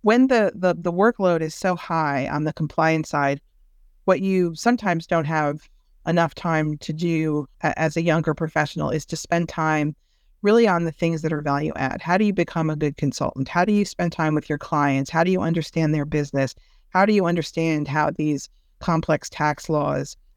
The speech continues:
um, both create issues for your clients? How do they, how do you spot those issues? How do you identify the opportunities? How do you work through those complicated transactions with your clients?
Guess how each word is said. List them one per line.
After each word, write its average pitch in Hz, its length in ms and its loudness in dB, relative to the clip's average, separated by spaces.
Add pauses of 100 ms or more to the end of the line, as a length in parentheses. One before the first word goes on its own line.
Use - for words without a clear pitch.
um, 143 160 -2
both 160 220 0
create 143 500 -2 (100)
issues 233 380 2
for 233 100 -2
your 220 120 4
clients? 196 580 0
How 160 140 0
do 160 100 -2
they, 156 160 -4
how 156 160 -4
do 151 80 0
you 143 80 0
spot 175 340 2
those 170 200 0
issues? 160 420 -6
How 156 140 2
do 156 80 2
you 156 100 -2
identify 147 480 -2
the 151 160 0
opportunities? 151 720 0
How 151 140 0
do 156 60 -2
you 151 140 0
work 151 260 0
through 151 420 0 (480)
those 143 220 0
complicated 151 640 0
transactions 147 800 0
with 143 240 -2
your 143 100 0
clients? 160 640 0